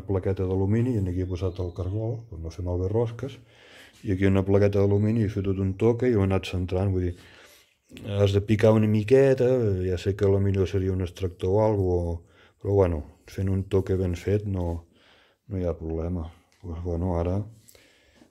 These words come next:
ja és qüestió d'anar muntant tot l'altre. Ara ja aniré muntant tot l'altre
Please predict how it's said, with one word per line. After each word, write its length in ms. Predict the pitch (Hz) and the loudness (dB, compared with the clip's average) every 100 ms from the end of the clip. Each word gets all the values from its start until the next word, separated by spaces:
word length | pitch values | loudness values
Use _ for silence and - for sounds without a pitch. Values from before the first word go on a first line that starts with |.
| _ | _
ja 160 | 101 92 | -2 0
és 80 | 87 - | -2 -8
qüestió 400 | 92 90 - 98 | -10 -10 -4 -2
d'anar 260 | 92 95 90 | 0 0 0
muntant 400 | 90 87 90 90 | -2 -2 -2 -2
tot 120 | 90 90 | -2 0
l'altre. 540 | 92 117 117 117 165 190 - _ _ _ _ _ - _ _ _ - - - - _ _ _ - | 2 2 0 -4 -4 -6 -12 _ _ _ _ _ -20 _ _ _ -20 -20 -20 -20 _ _ _ -14
Ara 160 | 92 | -6
ja 100 | 92 95 | -4 -2
aniré 200 | 92 92 | -2 -2
muntant 380 | 90 87 92 90 | -4 -4 -6 -4
tot 140 | 92 | -4
l'altre 540 | 92 101 104 98 120 | -2 0 0 -2 -6